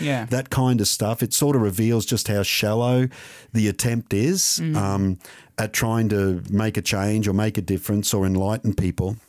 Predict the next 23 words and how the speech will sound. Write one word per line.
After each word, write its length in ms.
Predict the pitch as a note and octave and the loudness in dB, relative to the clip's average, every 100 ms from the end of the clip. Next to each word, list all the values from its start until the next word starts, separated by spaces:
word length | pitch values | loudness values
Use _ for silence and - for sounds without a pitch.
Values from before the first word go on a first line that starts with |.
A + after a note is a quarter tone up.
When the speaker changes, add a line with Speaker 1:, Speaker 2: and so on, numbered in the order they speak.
| _ _ | _ _
Speaker 1:
And 120 | F#3 G3+ | -6 -4
I 40 | |
think 240 | G3 E4 | -4 -4
the 180 | B3+ - | -2 -2
issue 260 | E3+ - D3+ | -2 -2 0
is 220 | C3+ C3 | 0 -2
too, 300 | - E3+ E3 | 0 0 0
some, 180 | - - | -4 -6
some 240 | F#3+ B3 E4 | -6 -4 -4
of 40 | |
these 140 | D#4 - | -4 -2
topics 400 | F#3 D#3+ C#3+ - | -2 -2 -4 -2
are 60 | |
really, 560 | C#3+ D3 C#3+ C#3+ C3 C3 - _ _ _ _ _ _ _ _ | -2 0 2 0 -2 -6 -12 _ _ _ _ _ _ _ _
they're, 160 | G3+ G#3+ | -4 -2
they're 180 | G3 A3 | 0 0
stuff 340 | - A#3+ C4 | 0 -2 -2
that 140 | C#4 F3+ | -4 -2
you 80 | |
need 220 | E3+ D#3 C#3+ | -2 -2 -4
to 60 | |
talk 260 | - C#3+ C#3+ | -4 -4 -2
about 300 | C#3+ C3 | -2 -2